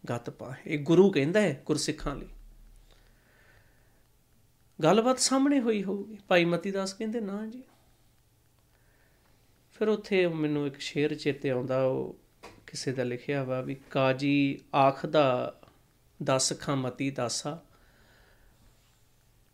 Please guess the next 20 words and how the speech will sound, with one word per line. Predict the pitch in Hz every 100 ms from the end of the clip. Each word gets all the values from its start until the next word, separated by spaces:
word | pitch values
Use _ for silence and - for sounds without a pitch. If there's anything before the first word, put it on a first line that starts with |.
| -
ਤੇਰੀ | 196 214 233 -
ਆਖਰੀ | 156 160 - 220 226
ਇੱਛਾ | - - 196 185
ਹੱਲ | 160 131 135
ਹੋਵੇ, | 160 147 135 156 170
ਜੋ | 170 139 143 160
ਤੂੰ | 170 185 190 190 190
ਚਾਹਾਂਦਾ | - 147 135 127 147 185 190 185
ਸੋ | 180 151 151
ਤੂੰ | 160 151 -
ਪਾਏਂਗਾ, | 147 196 180 131 127 139 139
ਹਾਜ਼ਰ | 135 139 180
ਹੀ | 160 170
ਉਸੇ | 208 196 156
ਪਲ | 143 120 113 110
ਹੋਵੇ।" | - 139 - _ _ _ _ _ _ _ _ _ _ _ _ _ _ _ _ -
ਜੋ | 175 214
ਤੈਨੂੰ | 226 214
ਚਾਹੀਦਾ | 180 185 196 170
ਮਿਲੂਗਾ। | 135 135 - -